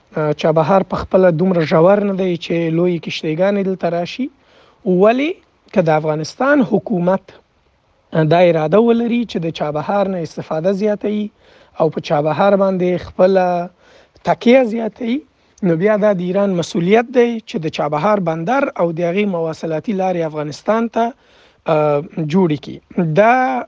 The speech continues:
د، م، نړیوال ترانزیت او تجارت د ادارې یو اصل دی چې هر هغه هیواد چې په وچه کې چاپیر دی، د ده همسایه هیوادونه چې اوبو ته لاسرسی لري، د هغوی مسؤلیت دی چې دې هیوادو ته لارې ورکړي.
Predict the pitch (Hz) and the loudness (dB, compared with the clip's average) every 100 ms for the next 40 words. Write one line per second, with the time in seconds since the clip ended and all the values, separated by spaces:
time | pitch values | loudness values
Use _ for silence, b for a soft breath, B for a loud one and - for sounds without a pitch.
0 | 294 170 156 165 165 160 156 160 - 160 | -6 -2 2 4 4 2 0 -2 -6 -8
1 | 156 151 147 - 160 160 160 165 170 208 | -6 -6 -8 -6 -2 0 0 0 0 2
2 | 214 208 - 180 156 156 208 - 170 156 | 2 -2 -6 -6 -6 -4 -6 -4 -6 -4
3 | - 151 151 170 196 160 160 156 151 196 | -6 -4 -2 0 -2 -2 -4 -4 -4 -2
4 | 190 160 - 156 - 147 143 - b b | -2 -2 -2 -2 -4 -8 -8 -14 b b
5 | b b - 180 185 247 214 190 190 180 | b b -6 -2 2 2 2 0 0 0
6 | 214 214 - 202 202 180 170 208 - - | 0 0 -2 -2 -2 -2 0 0 -2 -8
7 | - 208 156 220 233 226 262 - b b | -6 -6 -2 -2 -2 -2 -4 -6 b b
8 | b _ 156 175 254 202 196 180 190 233 | b _ -2 0 0 0 -4 -2 -2 0
9 | 196 214 190 180 214 190 - 165 202 202 | 0 0 0 0 -2 -2 -4 -2 -2 0
10 | 160 156 160 151 226 233 226 220 180 165 | -2 -4 -6 -4 0 0 0 -2 -2 -2
11 | 190 190 165 - 175 233 196 165 156 160 | -2 -6 -8 -6 0 0 0 -4 -6 -6
12 | 156 208 175 170 170 262 220 185 190 165 | -4 -2 -2 -2 -2 -4 -2 0 0 0
13 | 139 135 - | -4 -6 -12